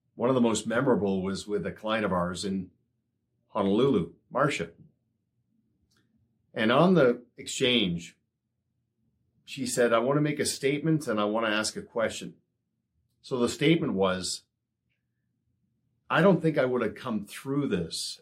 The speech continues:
as well as we have had I not embraced the Pareto system. I mean, our business is portable. We're working at home. The disruptions have been minimal,"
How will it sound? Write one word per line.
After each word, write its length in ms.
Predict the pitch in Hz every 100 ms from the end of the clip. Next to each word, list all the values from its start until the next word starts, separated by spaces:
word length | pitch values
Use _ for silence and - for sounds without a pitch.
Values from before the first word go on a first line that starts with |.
| -
as 160 | 104
well 320 | 95 107 113 117
as 180 | 101
we 160 | 98 101
have 600 | 90 107 98 90 - - _ _ _ _
had 140 | 117
I 140 | 107 101
not 480 | 101 107 113 110 127
embraced 480 | 98 107 104 -
the 80 | 104
Pareto 460 | 90 101 95 92 87
system. 440 | 117 107 92 82 _
I 360 | _ _ -
mean, 100 | 110
our 100 | 107
business 400 | 90 139 147 120
is 100 | 90
portable. 480 | - 127 156 107 87
We're 140 | 87 98
working 300 | 147 143 110
at 80 |
home. 460 | 92 131 165 101 - _ _ - _ _
The 80 | 110
disruptions 640 | 101 101 135 151 156 113
have 100 | 104
been 220 | 92 98 98
minimal," 400 | 139 151 -